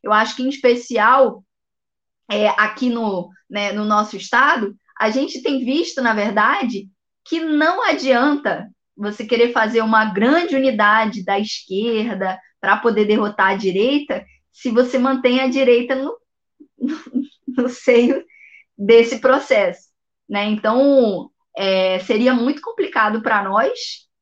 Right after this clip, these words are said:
é, fazer, né, aceitar uma, uma, é, aceitar uma, uma, um, um,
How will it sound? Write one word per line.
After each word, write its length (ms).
é, 200
fazer, 720
né, 140
aceitar 720
uma, 580
uma, 920
é, 360
aceitar 800
uma, 400
uma, 540
um, 320
um, 140